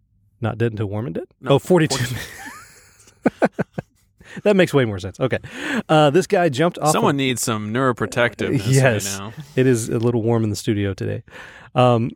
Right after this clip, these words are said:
Speaker 1: this kid jumped off a bridge and he got his foot stuck under a rock. Now, he was mechanically ventilated for a month afterwards, but he completely recovered. He had no deficits or anything. So hypothermia most likely played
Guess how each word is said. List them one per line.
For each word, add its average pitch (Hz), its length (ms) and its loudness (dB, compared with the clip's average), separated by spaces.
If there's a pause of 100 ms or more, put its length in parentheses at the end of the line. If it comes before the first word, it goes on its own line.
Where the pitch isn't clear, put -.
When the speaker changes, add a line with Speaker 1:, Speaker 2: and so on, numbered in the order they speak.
Speaker 1:
this 143 260 0
kid 147 200 0
jumped 123 240 0
off 131 200 2
a 110 40 -6
bridge 104 580 2
and 120 120 0
he 107 60 0
got 120 120 4
his 107 120 -2
foot - 320 -2
stuck - 320 -2
under 104 240 0
a 95 40 -2
rock. 104 480 -4 (480)
Now, 107 140 2
he 143 140 4
was 123 240 2 (100)
mechanically 139 640 2
ventilated 123 560 4
for 113 200 0
a 98 100 -2
month 110 640 -2 (200)
afterwards, 101 840 -2 (600)
but 143 360 0 (220)
he 233 120 -2
completely 185 380 2
recovered. 135 400 0 (100)
He 120 120 -6
had 113 120 0
no 123 260 2
deficits 120 520 -2
or 110 60 0
anything. 110 320 -4 (540)
So 110 340 2
hypothermia 147 840 2
most 113 420 0
likely 120 360 2
played 110 480 0